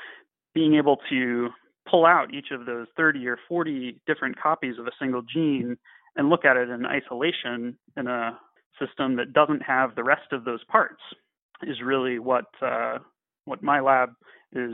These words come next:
working on, trying to relate how these genes affect function in the plant and how each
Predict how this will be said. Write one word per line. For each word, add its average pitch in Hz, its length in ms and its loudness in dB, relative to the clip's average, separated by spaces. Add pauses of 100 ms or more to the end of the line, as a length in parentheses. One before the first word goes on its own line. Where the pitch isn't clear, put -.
(120)
working 170 320 0
on, 123 200 -6
trying 131 380 -2
to 123 200 -6 (460)
relate 139 460 0 (300)
how 143 240 0
these 131 260 -8 (160)
genes 147 560 0 (520)
affect 143 460 2 (560)
function 147 400 2
in 120 80 -2
the 120 80 -4
plant 127 520 -2
and 131 200 -4
how 123 520 2
each 143 220 -8